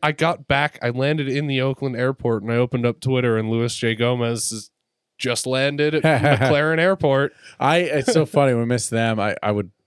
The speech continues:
Speaker 2: I would, there's a lot of comedians in podcasting I would drop. Like, if,
Speaker 1: Uh,
Speaker 2: if Luis Gomez was about to do stand-up, I'd drop everything. And tr-, if I could, I'd see it. If
Speaker 1: Oh, yeah. Dude, that,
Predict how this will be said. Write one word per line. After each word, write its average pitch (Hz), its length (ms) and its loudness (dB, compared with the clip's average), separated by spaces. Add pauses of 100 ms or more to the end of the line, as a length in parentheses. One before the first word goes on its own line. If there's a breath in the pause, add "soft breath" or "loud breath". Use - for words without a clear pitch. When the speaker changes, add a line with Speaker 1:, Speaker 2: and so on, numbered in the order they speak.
(320)
Speaker 2:
I 147 100 2
would, 131 240 0 (300)
there's 165 140 4
a 160 60 4
lot 165 260 4
of 160 60 2
comedians 135 440 0
in 113 100 -2
podcasting 107 580 0
I 101 80 0
would 95 140 -2
drop. 95 380 -2 (400 loud breath)
Like, 127 260 0 (440)
if, 113 200 -4
Speaker 1:
Uh, 143 180 2
Speaker 2:
if 131 80 0
Luis 175 220 4
Gomez 170 400 4
was 143 140 2
about 151 180 4
to 135 80 -10
do 139 100 2
stand-up, 143 360 2
I'd 120 180 0
drop 120 300 2
everything. 113 300 0
And 101 80 -8
tr-, - 140 -20
if 117 220 -6
I 120 80 2
could, 139 280 4
I'd 110 160 0
see 110 200 -2
it. 90 160 -4 (220 loud breath)
If 120 260 -4
Speaker 1:
Oh, 160 60 0
yeah. 180 80 -2 (200)
Dude, 165 280 0 (180)
that, 170 240 0